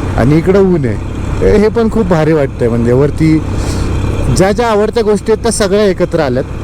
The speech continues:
ऊन आहे, सावली आहे, ढग आहेत, बर्फ आहे आणि डोंगर सुद्धा आहे.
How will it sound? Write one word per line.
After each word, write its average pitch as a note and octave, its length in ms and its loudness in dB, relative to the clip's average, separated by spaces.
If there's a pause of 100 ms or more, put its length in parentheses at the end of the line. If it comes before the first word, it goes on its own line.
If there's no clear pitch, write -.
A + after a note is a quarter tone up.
(420)
ऊन F#3 220 4
आहे, F#3 320 2
सावली E3 440 -2
आहे, F3+ 420 0
ढग D#3+ 380 0
आहेत, F3 380 0 (920)
बर्फ A3 380 0
आहे D#3+ 480 0 (1300)
आणि D#3+ 400 2
डोंगर A3 520 2
सुद्धा D#3+ 300 -2
आहे. G#2 480 -2